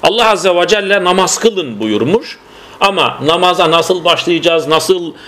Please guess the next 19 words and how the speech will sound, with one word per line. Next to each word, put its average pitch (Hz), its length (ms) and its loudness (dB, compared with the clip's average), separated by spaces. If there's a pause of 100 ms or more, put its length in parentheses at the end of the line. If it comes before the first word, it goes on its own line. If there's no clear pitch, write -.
(140)
hareket 156 440 0
edeceğiz, 156 380 -2
Sübhane 156 460 -2
Rabbiyel 151 340 0
Azim 151 300 0
nerede, 147 220 2
Sübhane 151 380 -2
Rabbiyel 147 480 0
Ala 147 200 2
nerede, 147 260 2
Ettehiyyatü 151 640 0
nerede, 147 220 2
Esselamu 151 420 0
Aleyküm 151 300 -2
ve 147 80 2
Rahmetullah, 143 340 0
Semiallahu 147 640 0
limen 147 180 0
hamide 151 440 0